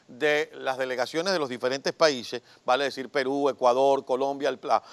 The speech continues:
la propia delegación de Estados Unidos, se habla de Venezuela. Y yo creo que definitivamente el tema de la migración, el que Naciones Unidas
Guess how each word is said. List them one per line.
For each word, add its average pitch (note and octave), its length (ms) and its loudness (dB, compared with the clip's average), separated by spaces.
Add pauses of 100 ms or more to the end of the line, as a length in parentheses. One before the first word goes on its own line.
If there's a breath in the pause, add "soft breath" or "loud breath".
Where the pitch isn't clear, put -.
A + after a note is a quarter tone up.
(120 loud breath)
la A#2+ 120 6
propia C#3+ 340 6
delegación C3 520 4
de C#3+ 40 -2
Estados C#3 420 2
Unidos, C3 300 -6 (340 soft breath)
se D#3 220 -4
habla F3+ 400 2
de G2+ 80 -6
Venezuela. G2+ 540 -8 (300 loud breath)
Y C#3+ 100 -6
yo D3 180 -2
creo G3+ 320 4
que F#3 120 2
definitivamente D#3+ 840 -2
el C3+ 120 -6
tema F3 380 -4
de D3+ 100 -2
la C3 120 -4
migración, B2+ 680 -4 (280 soft breath)
el C#3+ 160 -6
que D3+ 100 -4
Naciones D3 340 -6
Unidas D#3 500 0